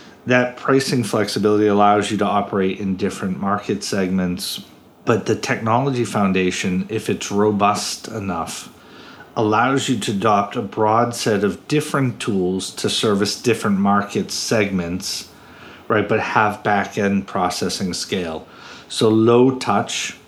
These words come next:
self-service, robo-esque like engagement models still need a route to market for a trade to be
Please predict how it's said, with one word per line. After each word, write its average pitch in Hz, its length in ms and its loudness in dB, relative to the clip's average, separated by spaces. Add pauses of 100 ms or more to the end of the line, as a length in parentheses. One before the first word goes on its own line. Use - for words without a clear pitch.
(380)
self-service, 107 1300 0 (160)
robo-esque 107 1400 2
like 98 600 0
engagement 107 720 2
models 95 720 0 (560)
still - 420 2
need 117 220 4
a 110 40 4
route 104 440 2
to - 120 -4
market 90 540 0
for 92 240 -4
a 85 100 -2
trade 85 440 -2
to 90 100 -2
be 82 340 -2